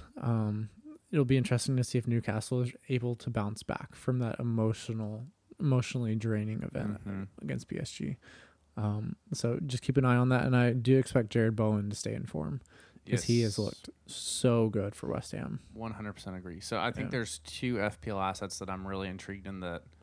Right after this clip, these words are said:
Speaker 2: may come into my team this week in, in this matchup. And the first one is who you said, Jared Bowen, who I am a huge fan of. Like, I, I think I, he's probably gonna be in my team for a lot of the year. He was in earlier.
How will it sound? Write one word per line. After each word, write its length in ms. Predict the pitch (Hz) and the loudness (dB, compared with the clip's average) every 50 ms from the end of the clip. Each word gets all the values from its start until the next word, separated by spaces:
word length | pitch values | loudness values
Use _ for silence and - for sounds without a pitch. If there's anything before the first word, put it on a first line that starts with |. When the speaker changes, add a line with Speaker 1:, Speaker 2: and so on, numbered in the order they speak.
| - - - - - | -20 -20 -20 -20 -16
Speaker 2:
may 260 | - 92 92 92 92 90 | -12 -8 -6 -6 -6 -6
come 200 | - - 101 101 | -6 -6 -6 -6
into 160 | 101 98 104 | -6 -6 -6
my 140 | 101 101 104 | -6 -6 -8
team 240 | 104 - 110 110 110 | -8 -8 -8 -8 -8
this 220 | 107 107 - - | -8 -8 -8 -8
week 220 | 113 110 110 - 110 | -6 -8 -8 -6 -8
in, 200 | 107 107 101 - - | -8 -8 -8 -10 -10
in 80 | 110 | -8
this 180 | 107 104 98 - | -8 -8 -8 -6
matchup. 400 | - 107 101 104 - 120 117 - - - - - - - - - - | -4 -4 -4 -2 -2 -4 -4 -4 -6 -14 -20 -20 -20 -20 -20 -16 -10
And 260 | - 104 101 95 95 | -6 -6 -4 -4 -6
the 60 | 92 | -8
first 340 | - - 110 120 - - - | -6 -6 -4 -4 -6 -6 -6
one 280 | 127 127 127 127 123 - - | -4 -2 -2 -2 -4 -6 -8
is 600 | - 107 101 98 98 98 95 98 95 95 - - - - | -8 -6 -4 -2 -2 -2 -4 -4 -6 -8 -10 -14 -12 -8
who 80 | - | -6
you 80 | 110 113 | -6 -4
said, 220 | - - 98 - | -4 -4 -6 -4
Jared 240 | - 104 95 110 107 | -4 -2 -4 -2 -2
Bowen, 320 | 95 87 87 92 101 107 - | -2 -4 -4 -4 -6 -8 -8
who 80 | - 101 | -4 0
I 140 | 98 101 107 | 2 2 2
am 80 | 104 | 0
a 60 | 92 92 | -2 -6
huge 240 | - - 98 82 | -8 -8 -10 -8
fan 180 | - 80 76 76 | -8 -8 -8 -8
of. 100 | 76 80 | -10 -10
Like, 200 | 69 76 78 - | -8 -8 -6 -4
I, 180 | 92 92 - - | -4 -4 -4 -4
I 180 | - 98 104 101 | -4 -4 -4 -6
think 340 | - - 107 104 95 - - - - - - - _ _ _ _ _ _ _ _ _ _ _ _ _ - | -6 -8 -8 -8 -8 -10 -14 -20 -20 -20 -20 -20 _ _ _ _ _ _ _ _ _ _ _ _ _ -8
I, 220 | 104 113 107 90 98 | -6 -4 -4 -4 -4
he's 320 | - - 120 117 117 - | -4 -2 -2 -2 -2 -2
probably 300 | - - 123 120 120 113 | -2 0 0 2 2 0
gonna 180 | 104 110 104 98 | 0 -2 -4 -2
be 120 | 92 101 98 | -2 -2 -2
in 60 | 95 | 0
my 100 | 92 92 | 0 -2
team 280 | 90 - - 95 95 92 | -2 -4 -6 -8 -6 -6
for 80 | - 90 | -4 -2
a 60 | 95 | -2
lot 160 | 95 92 90 95 | 0 0 0 -2
of 60 | 92 | -2
the 80 | 95 95 | -6 -4
year. 160 | 95 95 98 | -4 -4 -2
He 100 | 101 117 | -2 0
was 160 | 123 117 104 | 0 0 0
in 160 | 110 113 110 | -2 -2 -2
earlier. 480 | 104 101 104 107 110 104 107 107 104 104 | -2 -2 -2 -2 -2 -2 -2 -4 -6 -8